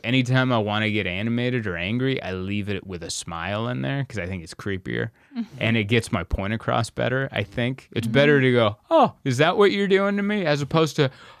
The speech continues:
Speaker 1: "Oh, I'll kill everybody," you know? <laughs> You know? But that's what I'm feeling. And then I think,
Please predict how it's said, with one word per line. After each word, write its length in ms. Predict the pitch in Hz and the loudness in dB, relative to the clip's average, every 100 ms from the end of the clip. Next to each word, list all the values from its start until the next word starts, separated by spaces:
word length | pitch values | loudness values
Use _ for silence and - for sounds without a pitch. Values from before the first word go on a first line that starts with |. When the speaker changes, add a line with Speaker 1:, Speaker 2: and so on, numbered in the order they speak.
| - | -2
Speaker 1:
"Oh, 360 | 254 262 262 254 | 2 4 4 4
I'll 60 | |
kill 340 | 254 262 254 254 | 2 0 2 2
everybody," 680 | 262 240 208 202 180 160 117 110 | 2 2 2 2 0 -2 -4 2
you 180 | 143 | 4
know? 100 | 160 170 339 269 220 | 6 4 2 2 4
<laughs> 40 | |
You 280 | 262 - 208 | 2 4 4
know? 220 | 165 226 - - - | 4 0 -4 -16 -8
But 60 | 123 | 2
that's 180 | 143 165 | 2 4
what 80 | 123 | 0
I'm 80 | |
feeling. 480 | 90 143 175 143 156 131 104 _ _ _ _ - | 2 2 4 2 -2 -8 -20 _ _ _ _ -12
And 160 | 117 110 | -2 0
then 160 | 113 107 | 2 2
I 140 | 101 | 0
think, 400 | 98 110 95 - | 0 -2 -2 -12